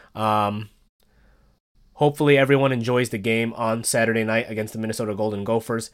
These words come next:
Though I did not pick them to win, I really,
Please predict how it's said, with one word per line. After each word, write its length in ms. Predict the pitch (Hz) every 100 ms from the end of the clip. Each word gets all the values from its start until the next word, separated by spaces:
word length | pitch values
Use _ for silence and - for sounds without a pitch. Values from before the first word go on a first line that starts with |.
| _ _ -
Though 140 | 127
I 80 | 123
did 120 | 123
not 280 | 143 160 -
pick 200 | 175 -
them 180 | 165 165
to 60 | 160
win, 340 | 160 165 160 - -
I 100 | 113
really, 560 | 120 123 139 143 143